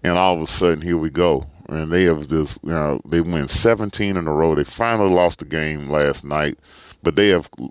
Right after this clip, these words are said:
uh, clinched the second wild card spot in the, in the National League. Uh, obviously, it's probably gonna be, obviously, it's gonna be either the Giants or the Dodgers that they'll play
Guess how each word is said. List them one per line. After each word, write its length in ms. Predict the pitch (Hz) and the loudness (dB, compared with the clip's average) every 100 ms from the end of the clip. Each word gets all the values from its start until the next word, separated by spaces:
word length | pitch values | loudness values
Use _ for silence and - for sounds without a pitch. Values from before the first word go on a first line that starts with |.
| - | -6
uh, 180 | 85 78 | -2 -2
clinched 380 | - 104 107 98 | -4 -4 -4 -4
the 140 | 80 80 | -6 -4
second 400 | 92 90 78 78 | 0 0 0 0
wild 320 | 87 80 82 | 2 2 2
card 300 | 87 80 69 | 2 2 0
spot 380 | - 87 82 78 | -2 0 2 0
in 120 | 71 | -4
the, 220 | 71 76 | -8 -8
in 120 | - 73 | -8 -6
the 80 | |
National 440 | 73 78 78 - 73 | -4 -2 -2 -4 -4
League. 380 | 78 78 76 - - - - - - _ _ _ - | 0 0 -2 -8 -20 -20 -20 -20 -20 _ _ _ -10
Uh, 340 | 69 65 62 - - | -4 -2 -2 -4 -4
obviously, 500 | 78 85 85 85 85 | -4 -2 -4 0 2
it's 160 | 82 - | 2 0
probably 640 | - 101 98 87 90 90 | -2 0 0 0 0 0
gonna 280 | 87 85 82 | 0 -4 -4
be, 560 | 76 80 80 78 82 87 - - | -4 -4 -4 -6 -6 -8 -12 -6
obviously, 460 | 120 143 117 95 92 | -2 -2 -4 -4 -4
it's 80 | 85 | -2
gonna 240 | 90 87 | -4 -2
be 140 | 80 | -2
either 200 | 85 69 | -4 -6
the 220 | 69 76 - - | -8 -10 -12 -16
Giants 500 | - 90 87 82 76 | -6 -2 0 0 0
or 80 | 73 | -2
the 80 | 73 | -2
Dodgers 480 | 71 80 80 76 76 | 2 2 2 -2 -8
that 180 | 73 65 | -8 -4
they'll 200 | 78 73 | 0 0
play 540 | - - 95 92 76 | -2 0 2 2 0